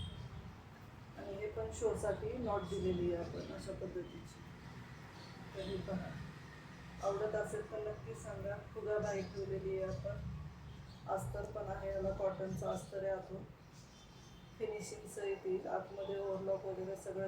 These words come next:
केलेलं आहे पूर्णपणे. तर नक्की सांगा तुम्हाला आवडत असेल तर. हा झाला पहिला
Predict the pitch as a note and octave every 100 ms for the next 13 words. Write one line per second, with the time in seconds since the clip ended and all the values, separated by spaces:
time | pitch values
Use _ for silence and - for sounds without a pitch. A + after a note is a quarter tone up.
0 | F#3+ F#3+ F#3 F#3 F#3 F#3 F#3 F#3+ F3+ F#3+
1 | F#3+ G3 F#3+ - - - - - - -
2 | - - - - - - G3 F3 F#3 -
3 | A3+ G#3+ G3+ G3+ F#3+ G3 G3 F#3+ F#3+ F#3+
4 | G3 F3+ F#3+ F#3 F#3 A#3 D4 - - -
5 | - - - - - - G#3 G3 G3 G3
6 | G3 G3+ F#3+ F#3+